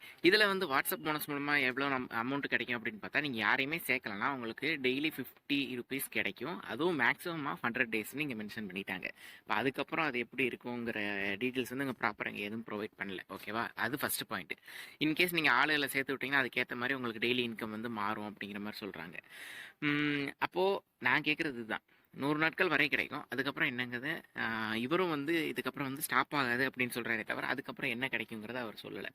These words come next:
இந்த வீடியோலயும். எனக்கு அங்கதான் இடிச்சிச்சு. ஓகே, சரி. ஏன்னா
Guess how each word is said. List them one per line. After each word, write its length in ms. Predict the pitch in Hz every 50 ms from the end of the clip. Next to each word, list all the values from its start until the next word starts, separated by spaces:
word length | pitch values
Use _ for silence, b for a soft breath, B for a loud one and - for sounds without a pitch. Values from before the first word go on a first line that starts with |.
| b b b b b b b b
இந்த 180 | - 127 120 120
வீடியோலயும். 460 | 113 110 104 107 98 90 101 98 - _ b b b b b b
எனக்கு 300 | - 123 123 135 - 143
அங்கதான் 400 | 117 110 110 113 127 127 107 95
இடிச்சிச்சு. 240 | 107 - - - -
ஓகே, 320 | 98 95 - - 80 - - b b b b b b
சரி. 320 | - - - 147 131 127 147
ஏன்னா 180 | 175 180 185